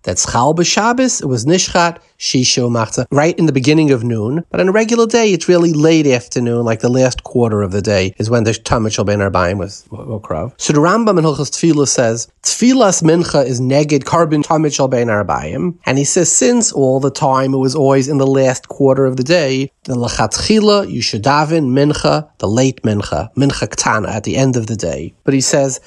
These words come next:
since once in many years, when Erev Pesach was Chal B'Shabbos, we know the Talmud was as early as right in the beginning of the afternoon at six and a half hours. But the Eved, if you want to, you could do it then. The Shulchan Aruch Orach Chaim,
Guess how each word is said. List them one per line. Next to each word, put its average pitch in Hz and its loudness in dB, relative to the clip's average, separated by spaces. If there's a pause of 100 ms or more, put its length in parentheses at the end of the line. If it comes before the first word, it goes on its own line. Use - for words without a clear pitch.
since 214 2
once 170 2
in 135 -2
many 135 2
years, 120 0 (160)
when 139 2
Erev 165 2
Pesach 135 -2
was 135 -6
Chal 131 0
B'Shabbos, 120 -4
we 147 4
know 143 4
the 143 0
Talmud 135 -2
was 135 0
as 135 -2
early 135 2
as 131 0
right 143 2
in 143 0
the 139 0
beginning 139 0
of 135 0
the 135 2
afternoon 143 0
at 131 -2
six - -4
and 139 2
a - 0
half 135 0
hours. 151 0 (100)
But 226 -8
the 254 0
Eved, 214 2
if 156 -4
you 170 0
want 175 4
to, 175 -2
you 143 -4
could 131 0
do 127 2
it 117 -4
then. 147 2
The - -14
Shulchan 147 0
Aruch 165 4
Orach 139 0
Chaim, 165 0